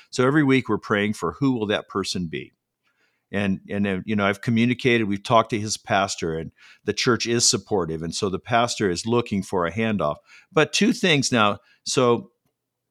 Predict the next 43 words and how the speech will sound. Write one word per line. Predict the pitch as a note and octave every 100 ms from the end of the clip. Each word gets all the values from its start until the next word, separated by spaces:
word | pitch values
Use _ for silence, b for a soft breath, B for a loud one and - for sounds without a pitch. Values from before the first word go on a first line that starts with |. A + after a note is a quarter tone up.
| _ - - - -
two | - F3+ G3
areas | D#3+ D#3 D#3 A#2 G#2+ -
that | - G#2 - _ -
make | C3 C3 C3+
it | B2+
easier | A#2+ C#3+ C3+ G#2 F#2+ A2 C3 _ _ -
for | A2+
a |
person | G#2 C3 C3 A#2
to |
say, | G#2+ A#2
"Well, | A2
I | C#3+
don't, | C#3
who | F#3
do | G3
I | F#3+ E3+
know? | E3 F#3 F#3
You | G2+
know, | G2 G2
I | B2+
don't | E3+
know | D3+ E3
anybody." | F#3+ C#3 G2+ E2+ D#2+
And, | F2+ F2 b b b
and | -
so, | - B2 A2 -
so | - - A#2+ G#2+ G2+ - _ _ _ A#2+
number | B2+ D3+ C#3
one | A#2+ F3 F#3
is | A2+ A2
if | C3 A#2+
you're | C3 C3+
part | - D3+ F3
of | D#3+
a | C3+
small | - A#2+ A#2+ C3
group, | G#2+ F#2 F2+ F2 _ _ _ _ _ _ _ _ -
people | D3+ D3 C#3+
in | A#2
your | A2
small | - A2+ B2 C3
group | G#2+ G2 G2